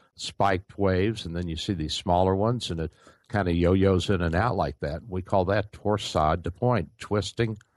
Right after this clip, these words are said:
around the point, the point being the x-axis of the electrical chart, and we see the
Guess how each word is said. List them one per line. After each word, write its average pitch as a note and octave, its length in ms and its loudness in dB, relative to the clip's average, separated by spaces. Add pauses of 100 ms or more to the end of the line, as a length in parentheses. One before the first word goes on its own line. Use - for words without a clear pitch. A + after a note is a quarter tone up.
(420)
around E2+ 400 2
the F2 60 -2
point, A#2 440 2
the D#2 100 -8
point E2 300 -4
being D#2+ 280 -6
the C#2+ 220 -4 (840)
x-axis - 920 -4 (1700)
of E2 140 -2
the F2+ 100 2
electrical D#2+ 720 0 (420)
chart, E2+ 380 0 (220)
and E2 240 -6
we D#2 140 -4
see E2+ 220 -4
the D2 300 -4